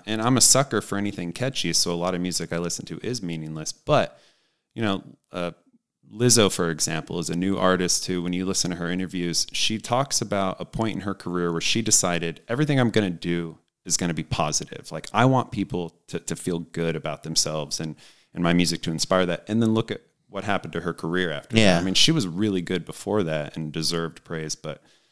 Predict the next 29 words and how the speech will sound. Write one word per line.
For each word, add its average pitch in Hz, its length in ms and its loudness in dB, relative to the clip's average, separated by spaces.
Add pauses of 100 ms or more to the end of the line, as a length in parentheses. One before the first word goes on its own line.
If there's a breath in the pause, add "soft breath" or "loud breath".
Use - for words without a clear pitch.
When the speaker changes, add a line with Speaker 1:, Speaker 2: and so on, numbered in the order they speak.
(300)
Speaker 1:
I, 82 460 -6
I 101 80 0
think - 320 -2
that 92 180 2
decision 90 400 4
made 82 140 -2
a 78 40 -6
big 82 200 -10
part 123 220 -4
of 85 120 -2
it. 82 160 -4
And 98 120 -4
just - 180 4
like 87 160 0
with 87 140 -8
Rage 92 320 2
being 85 180 -4
timeless, 104 420 0
they 107 120 4
weren't 110 320 2
trying 98 500 2
to - 180 -6
get 90 260 -4
on 92 180 2
the 85 80 0
radio. 85 340 2
They 85 100 -2
weren't 90 200 -4
trying 85 440 -4